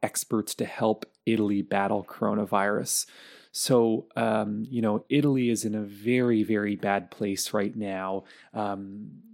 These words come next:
to say they've been hit hard by covid nineteen is an absolute, uh, understatement. China has sent,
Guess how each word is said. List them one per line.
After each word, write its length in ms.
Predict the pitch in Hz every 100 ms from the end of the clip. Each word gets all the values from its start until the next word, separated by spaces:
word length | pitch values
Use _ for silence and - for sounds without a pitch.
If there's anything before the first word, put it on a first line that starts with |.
| 247 202 -
to 100 | 120
say 320 | - 123 123
they've 320 | 113 113 107
been 200 | - 104
hit 220 | 95 95 -
hard 520 | - 120 110 113 -
by 120 | 107
covid 360 | - 117 104 101
nineteen 520 | 104 104 - 117 104
is 120 | 95
an 120 | 98 -
absolute, 680 | 110 104 - 107 101 104 _ -
uh, 140 | 104 -
understatement. 960 | 113 104 98 - - 98 101 104 113 - - - - - -
China 420 | - 120 120 131
has 220 | 117 110 101
sent, 760 | - 117 107 101 - -